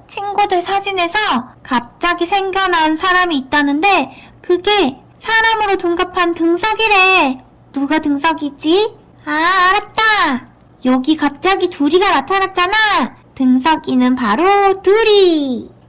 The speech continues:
이번엔 암호 해독이야. 힌트를 볼까? 반복된 낱글자를 찾아라. 반복된 수가 적은 낱글자부터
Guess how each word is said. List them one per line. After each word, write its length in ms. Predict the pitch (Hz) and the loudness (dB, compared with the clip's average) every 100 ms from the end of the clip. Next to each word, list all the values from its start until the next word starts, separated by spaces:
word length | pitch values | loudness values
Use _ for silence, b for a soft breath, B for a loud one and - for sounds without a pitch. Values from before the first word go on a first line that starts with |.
| _ | _
이번엔 560 | 240 233 254 330 381 339 | -4 2 2 4 0 2
암호 340 | 349 403 427 440 | 4 4 4 2
해독이야. 880 | 427 415 403 381 359 359 285 - - - | 0 -4 -2 2 2 2 0 -6 -16 -16
힌트를 480 | - 392 392 403 359 | -8 -6 -2 0 0
볼까? 360 | 294 190 - 233 403 - - - | 0 -6 -2 -2 -2 -6 -16 -10
반복된 600 | - 220 208 233 - 294 | -2 0 0 -4 -4 -2
낱글자를 880 | 247 196 - 285 285 294 294 403 415 | -2 -4 -4 -6 -2 -2 0 0 -2
찾아라. 680 | 427 415 403 311 233 202 - _ - | -2 -2 0 0 -2 -4 -12 _ -4
반복된 600 | 285 254 302 311 403 403 | 2 2 2 0 -2 0
수가 400 | 392 359 302 311 | -2 0 0 0
적은 380 | 277 233 311 339 | -2 -2 -2 -2
낱글자부터 760 | 233 - 262 277 247 240 - | -2 -6 -4 -4 -4 -6 -2